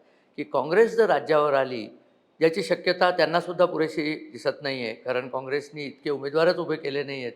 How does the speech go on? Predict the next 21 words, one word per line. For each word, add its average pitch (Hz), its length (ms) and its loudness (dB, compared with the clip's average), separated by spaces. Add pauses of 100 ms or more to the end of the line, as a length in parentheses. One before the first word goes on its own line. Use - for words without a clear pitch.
की 139 60 -2
अगदी 139 200 -6
सगळे 151 420 -2
निवडून 165 360 -6
आले 147 300 -2 (340)
तरी 139 140 0
ते 147 140 -2
राज्यावर 113 400 0
येतील. - 240 -14 (340)
पण 220 160 2
ते 214 80 8
सोडून 131 300 -4
देऊया. 107 220 -12 (560)
काँग्रेस 185 360 4
जर 262 120 6
राज्यावर 170 420 2
आली 139 340 -2 (260)
तर 170 80 4
आम्ही 165 200 0
काय 185 240 6
करू 156 400 0